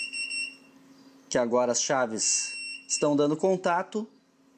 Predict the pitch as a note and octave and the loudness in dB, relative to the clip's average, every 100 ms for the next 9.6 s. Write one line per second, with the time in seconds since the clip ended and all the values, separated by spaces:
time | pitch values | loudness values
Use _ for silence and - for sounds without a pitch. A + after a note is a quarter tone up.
0 | - D#3+ E3 E3 - - C#3+ - C#3+ C#3+ | 0 4 4 2 0 2 2 2 2 4
1 | C#3+ - C#3 - C#3+ E3+ D3+ C3+ C3+ C#3+ | 2 0 -2 -2 -2 2 4 6 4 2
2 | - - - B2+ - - C#3+ D3+ C#3+ D3 | -6 -20 -6 -4 -2 2 2 4 2 2
3 | C#3+ C#3 - F3 E3+ C#3 - D3 C#3 C3+ | 0 -2 0 2 2 2 2 2 2 2
4 | C3+ C#3 C#3+ - B2 G2 - - - - | 4 4 2 0 0 0 -4 -20 -20 -20
5 | _ _ - G#3+ E3 C3+ A#2 A#2+ F3 F#3 | _ _ 2 2 4 2 2 2 2 0
6 | F#3+ G#3+ E3+ D#3+ F#3 - G3 F#3 F3+ - | 2 2 4 2 0 -2 0 0 -2 0
7 | F3 - F3+ F#3 G#3 F#3 B2+ A#2 A#2 C3+ | 0 -2 -4 0 2 2 2 2 2 0
8 | - _ _ _ A#2 A2 A2+ A#2+ - C#3+ | -6 _ _ _ -2 0 0 0 0 0
9 | C3+ - A#2 G2+ C#2 | 0 2 4 4 0